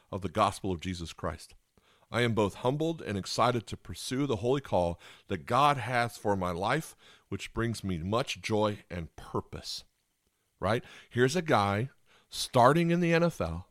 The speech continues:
making millions of dollars, and realize that his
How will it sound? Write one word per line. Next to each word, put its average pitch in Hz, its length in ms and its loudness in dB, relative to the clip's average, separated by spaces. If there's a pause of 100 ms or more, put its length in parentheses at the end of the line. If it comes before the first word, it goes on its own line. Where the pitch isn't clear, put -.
making 104 440 0
millions 143 400 2
of 156 160 -2
dollars, 90 440 -2 (260)
and 101 300 -2
realize 92 800 0 (300)
that 101 120 2
his 92 120 0